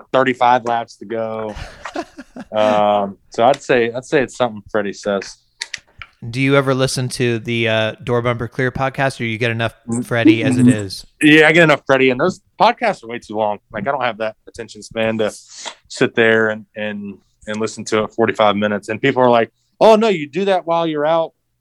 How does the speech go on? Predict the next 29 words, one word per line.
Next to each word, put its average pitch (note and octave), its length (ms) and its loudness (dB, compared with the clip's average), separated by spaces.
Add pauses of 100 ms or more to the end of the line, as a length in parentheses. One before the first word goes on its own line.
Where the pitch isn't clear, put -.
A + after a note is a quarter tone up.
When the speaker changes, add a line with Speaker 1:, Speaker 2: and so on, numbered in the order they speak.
(300)
Speaker 1:
you C3+ 120 -14
know, C3 100 -6
walking C#3+ 360 -4
the C3 80 -8
dog." B2+ 300 2
I'm B2 140 -6
like, B2+ 200 -6
"Well, C#3 140 -12
no, F3+ 160 -4
I'm G#2+ 180 -8
focused - 300 -8
on A#2 140 -2
walking C3+ 300 -2
the A#2 60 -4
dog. C3+ 240 4
I'm G2+ 80 -2
not A#2+ 140 2
even A#2+ 140 0
listening A#2+ 360 -2
to F2+ 100 -16
the - 40 -20
podcast E2+ 520 -10
then." - 680 -14
Speaker 2:
<laughs> - 760 -20
That B2+ 160 -6
makes A#2+ 180 -8
sense. C3+ 400 -8
Okay. B2+ 320 0
Speaker 1:
Yeah. G#2+ 140 -2